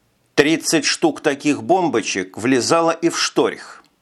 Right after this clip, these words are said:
Панов спокойно полагал, что именно так и родился миф о наглых немецких летчиках, глушивших красноармейцев с бреющего полета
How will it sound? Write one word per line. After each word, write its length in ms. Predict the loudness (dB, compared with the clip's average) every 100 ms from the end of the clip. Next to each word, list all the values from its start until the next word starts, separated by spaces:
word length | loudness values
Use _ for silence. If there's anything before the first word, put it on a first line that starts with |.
| _ _ 2
Панов 420 | 4 4 2 0
спокойно 640 | 0 -2 2 4 4 4
полагал, 680 | 2 2 2 2 2 2 0
что 260 | -4 -2 0
именно 440 | 2 2 4 2
так 280 | 2 -2 0
и 20 |
родился 560 | 0 0 0 0 2 2
миф 360 | 2 2 -2 -2
о 160 | 0
наглых 420 | 2 0 0 -2
немецких 540 | 2 2 2 0 -2 0
летчиках, 760 | 0 0 -4 -6 -6 -10 -10 -8
глушивших 720 | 0 2 2 0 -2 -4 -4
красноармейцев 1000 | -2 -4 0 0 2 2 0 0 -2 -2
с 60 |
бреющего 640 | 0 0 0 -2 0 0 2
полета 640 | 0 0 0 0 -2 -4